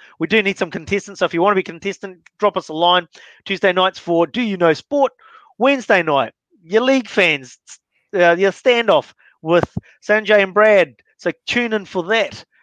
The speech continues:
and what, find out what's happening in the league world. And then Thursday nights, as we mentioned before, eight o'clock, Swinging from Your Hip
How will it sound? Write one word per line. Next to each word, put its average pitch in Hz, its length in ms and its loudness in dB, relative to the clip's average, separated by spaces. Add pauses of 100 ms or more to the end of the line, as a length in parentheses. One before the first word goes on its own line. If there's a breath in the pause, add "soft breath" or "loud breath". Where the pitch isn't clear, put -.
(160 soft breath)
and 165 300 -2
what, 185 260 -2
find 196 260 -2
out 196 160 2
what's 190 200 -4
happening 185 260 -6
in 180 120 -8
the 180 80 -4
league 202 280 -2
world. 156 320 2 (320 soft breath)
And 160 160 -6
then 202 180 -2 (140)
Thursday 214 460 2
nights, 190 400 -2
as 226 200 2
we 185 120 -6
mentioned 160 320 -8
before, 147 360 -6
eight 214 180 2
o'clock, 151 420 0 (140)
Swinging 220 280 -4
from 165 220 -4
Your 156 120 0
Hip 160 80 -2